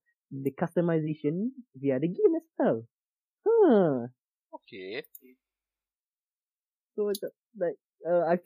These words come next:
Speaker 1: seen the reviews for N B A Live, like, people saying, "Oh, this is much bare bones than N B A two K." Well,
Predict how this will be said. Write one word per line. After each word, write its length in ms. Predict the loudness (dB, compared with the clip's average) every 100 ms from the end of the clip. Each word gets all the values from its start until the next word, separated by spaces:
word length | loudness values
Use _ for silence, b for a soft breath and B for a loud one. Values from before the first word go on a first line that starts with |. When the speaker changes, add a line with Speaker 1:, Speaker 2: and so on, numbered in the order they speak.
| -2
Speaker 1:
seen 120 | 6
the 40 | 6
reviews 380 | 6 2 0 0
for 200 | -2 -4
N 240 | -4 -2 0
B 200 | 2 2
A 80 | 0
Live, 200 | -2 -6
like, 220 | -6 -6 -6 -8
people 220 | -6 -2
saying, 140 | -2 0
"Oh, 80 | 0
this 140 | -2
is 140 | -6 -8 -4
much 280 | -4 -4 -8
bare 420 | -10 -2 0 0
bones 300 | -2 -8 -8 _ -8
than 300 | -6 -6 -6
N 240 | -6 -6
B 80 | -10
A 240 | -14 _
two 120 | -6 -4 -2
K." 240 | -2 -2 -8 _ _ _ _ _ _ _ _ _
Well, 400 | -8 -6 -4 -2